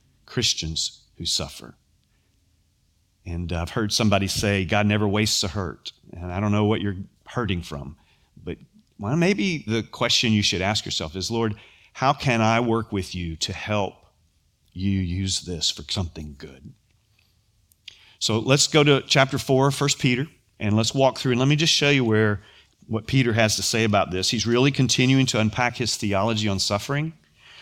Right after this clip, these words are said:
Next week, he'll finish this up by saying the relationship between suffering and glory, which sounds kinda weird. Um, and he, he'll kinda hint to that in here, but in the next verses that we'll pick up in verse twelve on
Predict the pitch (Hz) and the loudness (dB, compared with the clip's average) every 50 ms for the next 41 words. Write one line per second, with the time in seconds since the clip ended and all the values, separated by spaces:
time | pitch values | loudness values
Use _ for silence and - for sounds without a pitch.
0 | - - - - _ _ - 107 117 127 - - - 151 135 131 - - 139 120 | -20 -20 -20 -20 _ _ 2 4 4 4 4 2 2 2 2 2 2 2 2 2
1 | 117 - - - - 143 151 151 147 135 - - - 131 117 107 - 123 127 131 | 0 -2 -4 -2 0 2 4 4 2 2 2 0 0 0 0 2 2 4 4 4
2 | 120 104 - - _ _ _ _ - 107 104 98 104 107 - - - 113 113 113 | 2 0 -4 -10 _ _ _ _ -4 0 0 0 0 0 -2 0 0 2 4 4
3 | 110 107 104 101 98 98 95 - - - - - - - - _ _ _ _ - | 4 4 4 2 2 -2 -4 -6 -12 -20 -20 -20 -20 -20 -20 _ _ _ _ -2
4 | 104 110 95 98 107 98 98 110 120 - - - 117 107 - 120 - - 107 - | 0 2 2 2 2 4 4 4 4 4 4 4 4 2 2 2 0 -2 -4 -4
5 | - 104 98 - - - - 113 107 - - 110 104 95 87 85 78 85 87 87 | -2 -2 0 0 0 0 0 0 0 0 0 0 0 0 0 -2 -4 -4 -2 0
6 | 90 92 117 143 165 185 185 - _ _ _ _ _ _ _ _ _ _ - - | 0 0 0 0 0 -2 -6 -10 _ _ _ _ _ _ _ _ _ _ -6 -2
7 | - - - 95 90 92 98 - - 117 113 123 120 117 117 131 151 180 180 175 | 0 0 0 0 -2 -2 -2 -2 0 0 0 2 2 4 4 4 2 0 -2 -6
8 | 170 _ _ _ _ - - - - _ _ - 92 92 92 98 98 - - - | -12 _ _ _ _ -20 -20 -20 -20 _ _ -4 -2 0 0 0 -2 -4 -8 -20
9 | _ _ _ 101 95 92 101 95 - 139 131 110 - 135 135 131 113 92 127 127 | _ _ _ -4 -2 -2 -2 -2 -2 -2 -2 0 0 2 2 2 4 4 4 4
10 | 127 - - - 110 107 107 110 - - - 110 104 101 87 110 123 113 98 95 | 2 2 -2 0 2 4 4 4 4 2 0 0 2 2 2 2 2 2 2 2
11 | 85 82 101 - - _ _ _ _ _ _ _ - 110 101 98 190 196 101 98 | 0 -2 -2 -4 -6 _ _ _ _ _ _ _ -2 0 0 2 2 2 2 2
12 | 113 113 113 - - 104 101 - - 104 87 98 101 - 101 95 - - 104 - | 2 0 0 -2 -2 -2 0 0 -2 -2 -2 -2 -2 -2 -2 -2 -2 -4 -2 -2
13 | 110 98 - 98 87 82 95 92 - - - 101 95 98 87 95 98 98 92 87 | -2 -2 -2 -4 -4 -2 -2 -2 -4 -4 -2 -2 -2 0 0 0 0 0 0 -2